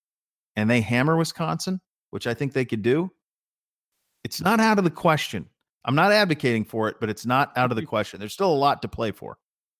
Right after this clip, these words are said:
Speaker 2: I appreciate your optimism, but I, first of all, I don't think they're gonna get to that <laughs> point.
Speaker 1: They might
Speaker 2: Uh,
Speaker 1: not.
Speaker 2: it, yeah, I mean, I think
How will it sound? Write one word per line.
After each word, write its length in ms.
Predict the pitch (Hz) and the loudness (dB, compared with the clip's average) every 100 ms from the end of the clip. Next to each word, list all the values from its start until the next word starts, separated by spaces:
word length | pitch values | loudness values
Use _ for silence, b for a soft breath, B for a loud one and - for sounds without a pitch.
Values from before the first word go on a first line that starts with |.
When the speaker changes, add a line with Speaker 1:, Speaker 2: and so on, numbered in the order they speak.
| - | -4
Speaker 2:
I 120 | 143 | -2
appreciate 580 | 160 - 170 165 160 127 | -4 0 0 0 -2 -2
your 140 | 113 | -4
optimism, 720 | 107 110 120 120 120 127 123 | -4 -6 -4 -4 -4 -8 -6
but 280 | 110 104 98 | -2 -2 -2
I, 180 | - 110 - | -4 -6 -4
first 200 | 147 135 | -4 -2
of 60 | 123 | 0
all, 60 | |
I 40 | 110 | -2
don't 120 | 110 | -2
think 120 | 107 | -8
they're 100 | 95 | -10
gonna 120 | 95 | -10
get 160 | 92 101 | -8 -6
to 80 | 110 | -6
that 160 | 113 | -6
<laughs> 80 | - | -6
point. 360 | 208 - 139 135 b b - - | -6 -4 -6 -8 b b -20 -4
Speaker 1:
They 100 | 226 | 2
might 140 | 202 | 4
Speaker 2:
Uh, 40 | 101 | 4
Speaker 1:
not. 200 | 156 123 | 2 0
Speaker 2:
it, 120 | 135 _ _ _ _ _ - | -8 _ _ _ _ _ -4
yeah, 180 | 110 | 0
I 120 | 101 151 | 0 2
mean, 120 | 185 | 2
I 120 | 185 | 0
think 300 | 202 240 185 | 0 -6 -8